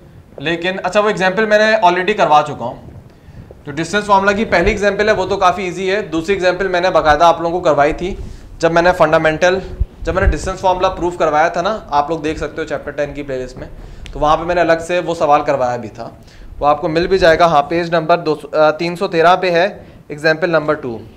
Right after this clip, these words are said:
तो वो मैंने करवाई भी, आप लोग जाके देख सकते हो।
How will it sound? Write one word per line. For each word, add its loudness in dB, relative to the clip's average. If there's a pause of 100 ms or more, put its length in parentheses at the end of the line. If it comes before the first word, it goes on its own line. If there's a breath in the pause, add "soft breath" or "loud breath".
(180)
तो -8
वो -4
मैंने 0
करवाई 0
भी, -8
आप -4
लोग -12
जाके -8
देख -12
सकते -18
हो। -18